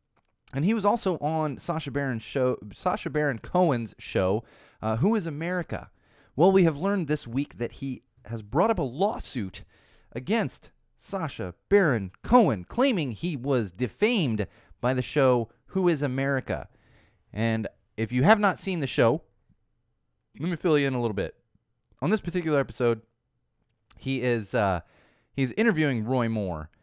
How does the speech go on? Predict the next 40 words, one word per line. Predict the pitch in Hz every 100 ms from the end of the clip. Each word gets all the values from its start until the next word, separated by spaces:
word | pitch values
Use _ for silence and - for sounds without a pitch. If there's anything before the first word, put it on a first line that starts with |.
| _ _ _
And | 107 104 98 98
i-, | -
if | 117 -
you're | 131
not | 165
familiar | - 147 135
with |
the | 113
show, | - 135
we've | 127
talked | - 139 -
about | 131
it. | 120
Go | 135
back | 127 117
and | 113
listen. | 123 - 120 110
But | - 104
he's | 110 107
obviously | 113 113 - 113
not | 110 -
playing | 127 120 110
Sacha | 117 110
Baron | 107 107 98
Cohen, | 123 113 107
and | 98 98
he's | 104 98 - _ _ -
kind | 120 101
of | -
punking. | 147 139 143 135
A | 127 _ _ _ _ _ _ _
little | 117 110
deep | 143 139 -
cut | 139 123
from | 123 113 110 - 131 -
<laughs> | - - _
Ashton | 120 127 - 120
Kutcher, | - 135 - 120
nineteen | 123 - 123
nineties. | 131 147 143 139